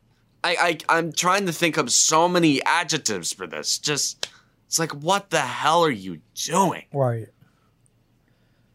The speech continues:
Speaker 1: And if it's revealed that you are, that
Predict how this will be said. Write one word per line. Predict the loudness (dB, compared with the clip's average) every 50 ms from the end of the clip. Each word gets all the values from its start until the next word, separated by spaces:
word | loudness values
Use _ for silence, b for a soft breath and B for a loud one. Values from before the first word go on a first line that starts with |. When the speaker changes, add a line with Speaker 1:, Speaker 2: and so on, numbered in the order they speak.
| _ _ _ _ b b b b b -4
Speaker 1:
And | -2 0 0
if | 0 0 0
it's | 0 0 2 2 2
revealed | 2 4 4 4 4 4 2
that | 0 -2 0
you | 2 4 4 6
are, | 6 6 6 6 4 0 -2 -6
that | -2 -2 0 0 -2 -4 -8